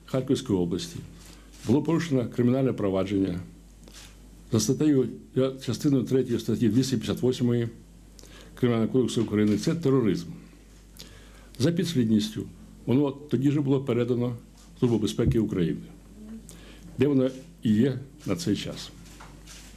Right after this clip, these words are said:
З метою координації дій та організації спільних дій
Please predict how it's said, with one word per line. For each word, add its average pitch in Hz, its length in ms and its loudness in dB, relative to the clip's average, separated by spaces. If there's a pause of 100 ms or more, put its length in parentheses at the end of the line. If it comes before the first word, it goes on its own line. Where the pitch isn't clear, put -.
(640)
З 101 80 -2
метою 170 360 2
координації 131 680 0 (600)
дій 107 380 4 (440)
та 117 80 0
організації 120 500 0
спільних 120 440 0
дій 113 240 2